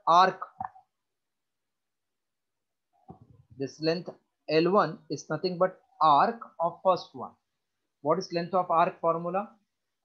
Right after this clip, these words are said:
Radius into angle. So this is R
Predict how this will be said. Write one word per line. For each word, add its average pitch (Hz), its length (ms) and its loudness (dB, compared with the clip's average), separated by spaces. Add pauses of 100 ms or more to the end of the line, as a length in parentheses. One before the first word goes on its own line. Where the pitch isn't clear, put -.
(420)
Radius 175 520 0 (160)
into 165 480 -6 (100)
angle. 170 380 0 (2250)
So 131 180 -10
this 151 200 -8
is 170 200 -10 (100)
R 170 420 4